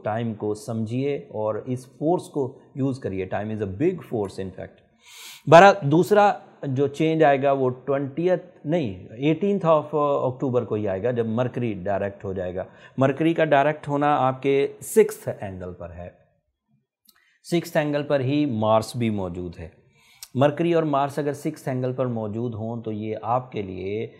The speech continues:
माइंड एबिलिटीज़ को स्टेबल करेंगे।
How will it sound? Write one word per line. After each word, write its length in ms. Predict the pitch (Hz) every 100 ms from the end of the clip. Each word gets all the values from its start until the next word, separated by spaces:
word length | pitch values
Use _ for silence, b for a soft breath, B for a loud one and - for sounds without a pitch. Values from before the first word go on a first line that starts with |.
| B B 101
माइंड 480 | 113 131 151 156
एबिलिटीज़ 680 | 147 127 110 113 110 113 107
को 400 | - 113 117 117 - - -
स्टेबल 500 | - - 127 120 101
करेंगे। 540 | 90 85 87 98